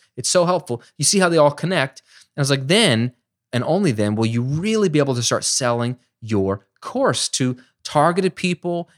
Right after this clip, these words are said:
and selling it on autopilot. You won't need to spend money on any ads. You won't need to do these launches and hope and pray that your launch makes money. No, it'll just be this nice thing selling for you in the background." So I'm making the case for this.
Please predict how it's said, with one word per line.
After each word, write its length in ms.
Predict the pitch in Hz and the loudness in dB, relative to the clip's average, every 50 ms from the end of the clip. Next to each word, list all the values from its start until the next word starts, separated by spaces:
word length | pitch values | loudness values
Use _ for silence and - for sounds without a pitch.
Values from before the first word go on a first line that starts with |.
| _ - | _ -2
and 180 | 120 127 123 | 0 0 2
selling 300 | - - 147 143 143 139 | 2 4 4 4 4 4
it 80 | 127 117 | 2 2
on 140 | 107 104 - | 2 0 0
autopilot. 760 | - - 143 165 175 180 165 - - 160 151 151 156 147 135 | 2 2 4 4 4 2 0 -2 -2 -2 0 0 0 -2 -4
You 80 | 131 135 | -6 -6
won't 120 | 175 175 | -8 -8
need 100 | 165 165 | -6 -6
to 80 | 165 156 | -6 -6
spend 260 | - - 147 147 139 | -6 -4 -4 -2 0
money 240 | 120 120 127 135 135 | 0 0 0 0 -2
on 80 | 131 131 | -2 -2
any 200 | 135 139 - - | -2 -4 -4 -6
ads. 540 | 85 87 98 104 110 113 113 110 107 - - _ _ _ _ - | -6 -2 0 0 2 2 0 -2 -4 -6 -10 _ _ _ _ -8
You 80 | 127 135 | -6 -4
won't 160 | 151 156 143 | -4 -4 -4
need 120 | 147 147 | -4 -2
to 120 | 143 135 127 | -2 -4 -4
do 180 | 117 110 127 | -4 -4 -4
these 200 | 127 143 143 117 | -2 -2 -4 -4
launches 580 | 107 101 104 110 113 120 117 113 - 123 113 107 | -2 0 0 2 2 2 0 0 -2 -2 -2 -2
and 100 | 110 101 | -2 -4
hope 300 | 95 - 101 117 - - | -4 -2 -4 -4 -4 -4
and 140 | 113 110 - | -8 -8 -4
pray 240 | - - - 117 | 0 0 2 2
that 100 | 110 101 | 0 -2
your 100 | 92 110 | -4 -6
launch 300 | 101 104 104 107 - - | -4 -4 -4 -6 -6 -6
makes 180 | - 104 101 - | -6 -6 -6 -4
money. 260 | 110 104 104 107 110 - - - - | -4 -4 -4 -4 -4 -8 -12 -8 -2
No, 80 | 220 214 | 2 4
it'll 160 | 165 165 156 | 4 4 4
just 140 | 156 160 - | 2 0 -2
be 80 | 180 | 0
this 200 | 151 143 131 - | 2 2 2 0
nice 540 | 143 139 147 156 175 196 202 196 - - - - - - - _ _ - | 0 0 -2 0 0 -2 -2 -2 -2 -4 -4 -6 -12 -20 -20 _ _ -20
thing 540 | - - - 165 165 165 165 165 165 160 - _ _ _ | -10 -4 -2 0 0 0 0 -2 -4 -6 -10 _ _ _
selling 520 | - - - - - 160 160 165 175 175 | -2 -2 0 2 4 4 4 2 2 0
for 140 | 165 - 165 | -2 -2 -4
you 360 | 151 139 - 110 110 110 110 | -4 -4 -2 -2 -2 -2 -2
in 180 | - 113 113 117 | -2 -4 -4 -4
the 60 | 131 | -2
background." 440 | - 196 202 190 - - 87 82 - _ _ _ _ _ | -2 -2 -4 -4 -4 -6 -8 -8 -10 _ _ _ _ _
So 240 | - - 104 110 - _ _ _ - | -8 -6 -6 -6 -6 _ _ _ -2
I'm 320 | 110 113 117 117 - - _ _ _ _ _ _ _ _ | -2 -2 -2 -4 -6 -10 _ _ _ _ _ _ _ _
making 340 | - 123 127 139 143 - 175 | -4 -2 -2 -2 -2 -2 -2
the 60 | 170 | -2
case 260 | 151 - - 123 - - | -2 0 0 0 0 -2
for 140 | - 90 | -4 -4
this. 320 | 87 87 98 - - - | -4 -2 -2 -2 -4 -6